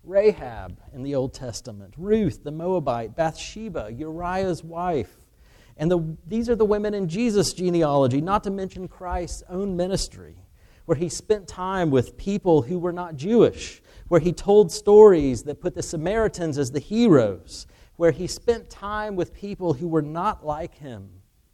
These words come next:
who were notorious, who were outcasts and outsiders, and called sinners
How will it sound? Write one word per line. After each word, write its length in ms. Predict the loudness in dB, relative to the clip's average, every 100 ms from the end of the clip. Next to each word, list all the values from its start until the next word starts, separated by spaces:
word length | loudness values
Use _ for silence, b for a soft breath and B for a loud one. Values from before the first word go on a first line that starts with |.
| _ _ _ -20 _ _
who 140 | -2 2
were 100 | 2
notorious, 1160 | 2 -4 0 4 6 6 2 -2 -10 -12 -12 0
who 80 | 4
were 180 | 4
outcasts 680 | 2 0 -2 -6 -4 -4 -6
and 180 | -14 -12
outsiders, 760 | -10 -10 -12 -12 -8 -4 -6 -8
and 200 | -18 -18
called 840 | -20 -18 -8 -2 2 2 -2 -10 _ _ _
sinners 960 | _ -20 -12 -6 -6 -6 -14 -20 -20